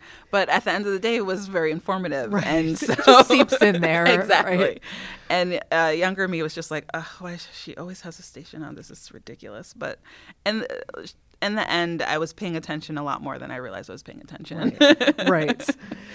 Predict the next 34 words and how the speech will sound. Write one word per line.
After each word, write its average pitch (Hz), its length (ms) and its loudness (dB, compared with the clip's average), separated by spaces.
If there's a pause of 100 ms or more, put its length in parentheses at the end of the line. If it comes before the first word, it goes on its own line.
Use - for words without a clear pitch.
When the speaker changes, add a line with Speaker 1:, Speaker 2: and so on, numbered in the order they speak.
(220)
Speaker 1:
So 208 260 2
it 202 100 2
wasn't 208 300 -2
just, 185 220 -4
like, 165 260 -2
her 165 260 -2
teaching 165 320 -10
me 151 100 -4
about 139 200 -4
pastry. 143 300 -14
It - 20 -10
was 131 120 -12
Speaker 2:
Mm-hmm. 107 80 -6
Speaker 1:
also, 190 200 -10
like, 135 200 -8
an 131 140 -8
encompassing, 139 920 -14 (120)
Speaker 2:
Mm-hmm. 202 220 -8
Speaker 1:
um, 139 160 -4
learning 139 240 -6
experience. 135 680 -12 (640)
Um, 151 640 -2
and 156 180 -2
then 165 520 0
fast 180 320 -6
forward 160 360 -6
to 156 280 -10
closer 160 380 -8
to - 140 -12
now, 143 680 -6
I 156 100 -2
would 151 220 -6
say, 143 680 -10 (180)
um, 139 800 -10